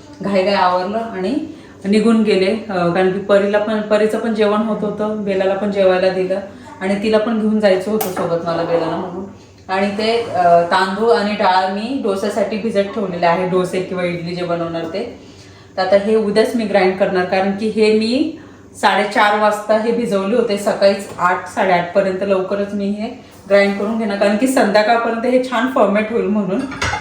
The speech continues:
आणि ते डोसे इतके सुंदर झाले होते, तुम्हाला दाखवते मी.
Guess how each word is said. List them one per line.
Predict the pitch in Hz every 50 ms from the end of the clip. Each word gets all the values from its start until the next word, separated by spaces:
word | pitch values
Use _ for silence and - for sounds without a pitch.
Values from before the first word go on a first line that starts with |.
| - - - - - - - - - - - - - - - - - - - - - - - - -
आणि | - 180 196 208 214
ते | 226
डोसे | 196 220 214 202 - 254
इतके | 233 - - 277 262
सुंदर | - - 233 226 202 226 -
झाले | - 294 254 226 208 190
होते, | 180 - 190 175
तुम्हाला | 208 190 185 180 185 175
दाखवते | 180 175 170 - 180 180 175 180 175
मी. | 175 180 202 208